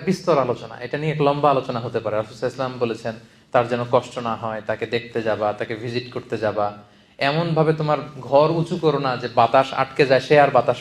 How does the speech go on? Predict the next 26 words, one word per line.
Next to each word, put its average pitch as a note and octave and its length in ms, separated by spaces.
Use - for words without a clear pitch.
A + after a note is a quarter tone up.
পায় G#2 140
না। G2 220
এমনভাবে D3 500
গাছ D3+ 320
লাগিও D3 280
না, C3+ 120
সূর্যের C#3 440
আলো C#3+ 260
তার D3+ 220
ওখানে D3+ 280
যায় C3 160
না, B2+ 80
তুমি D#3+ 280
সব C#3 180
নিয়ে C3+ 160
নিচ্ছ। - 280
মানে D3 140
এত, F3 280
এত E3+ 340
প্রতিবেশীর F3 480
ব্যাপারে E3 300
বলতেছিলেন, D#3 580
সাহাবারা D3 420
ভাবতেছিলেন, D#3+ 640
আমরা C3+ 220
ভাবতেছিলাম, C#3 760